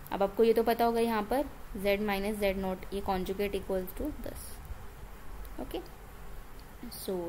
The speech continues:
यहाँ पे, sorry, negative sign आएगा ना यहाँ पर, ऊपर आपके पास आएगा यहाँ पर negative sign, so we write minus। Okay, so यहाँ पर आ जाएगा L cos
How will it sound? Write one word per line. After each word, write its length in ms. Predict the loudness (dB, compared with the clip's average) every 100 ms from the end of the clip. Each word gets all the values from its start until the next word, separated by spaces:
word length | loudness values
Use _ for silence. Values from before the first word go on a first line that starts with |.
| -2
यहाँ 140 | -2
पे, 240 | 0 -2 -2
sorry, 200 | -2 2
negative 360 | 2 2 2
sign 260 | 2 2 2
आएगा 180 | 4 6
ना 80 | 6
यहाँ 180 | 4
पर, 180 | 2 -4 -4 -6 -8 -8 -8
ऊपर 200 | -2 2
आपके 200 | 2 2
पास 180 | -2 0
आएगा 160 | 0 2
यहाँ 140 | 0
पर 180 | 0 0 -2 -6 -4
negative 340 | -2 0 -2 0
sign, 240 | 0 2 -2 -8 -10 -10 -10 -8 -8 -10 -10 -12 -10
so 140 | -6
we 280 | -6 -4 -2
write 280 | -2 -4 -8 -10 -6 -4
minus। 420 | -2 -4 -6 -8 -8 -8 -10 -12 -10 -10 -8 -8
Okay, 180 | -8 -10 -12 -12 -12 -12 -12 -10 -6
so 200 | -4 -2
यहाँ 160 | -2 0
पर 140 | 2
आ 100 | 2
जाएगा 380 | 2 0 2 -2 0 0
L 160 | 0 2
cos 240 | 0 0